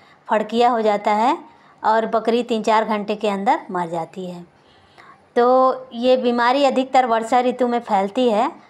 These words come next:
और जब अचानक चारे दाने में परिवर्तन होता है तो इस समय जो है ये, अ, प्रोटीन युक्त हरा चारा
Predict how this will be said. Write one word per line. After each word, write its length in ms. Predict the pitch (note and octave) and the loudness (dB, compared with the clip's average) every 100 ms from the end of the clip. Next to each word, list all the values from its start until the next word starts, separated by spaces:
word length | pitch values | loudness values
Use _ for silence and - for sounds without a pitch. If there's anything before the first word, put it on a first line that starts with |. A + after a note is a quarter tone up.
| _ _ | _ _
और 200 | G#3+ A3+ | 0 2
जब 180 | A3 A#3 | 2 0
अचानक 520 | G#3 A3 A#3 A#3 C4 | 2 0 0 0 -2
चारे 300 | C4 A3+ A3+ | 0 2 2
दाने 300 | A#3 A3+ A3+ | 2 0 0
में 100 | A#3 | -4
परिवर्तन 580 | A3+ G#3 G#3 G3 G3+ B3 | -2 -2 0 0 -2 -2
होता 260 | A#3 F#3+ G3 | -2 -2 -2
है 280 | F#3 C4 F4 - - _ _ _ | 0 0 -2 -10 -20 _ _ _
तो 200 | A#3 B3 | 2 2
इस 240 | B3+ A#3+ - | -2 -2 -2
समय 520 | A3 A3+ A#3 A#3 A#3 F#3 E3+ | 0 0 0 -2 -6 -20 -14
जो 160 | G3+ G#3 | -6 0
है 300 | A#3 F#4 - - _ _ _ | 2 0 -2 -16 _ _ _
ये, 540 | A#3 A3+ A3+ A3 G3+ - | -8 0 2 2 -2 -4
अ, 100 | A3 | -4
प्रोटीन 520 | G#3 - A3+ A3+ B3 B3 | -4 0 0 2 0 2
युक्त 240 | A#3+ - | 0 -2
हरा 340 | G#3 G#3 A3 | 0 2 2
चारा 560 | A3 A3 G#3+ A3 G#3+ | 2 2 2 2 2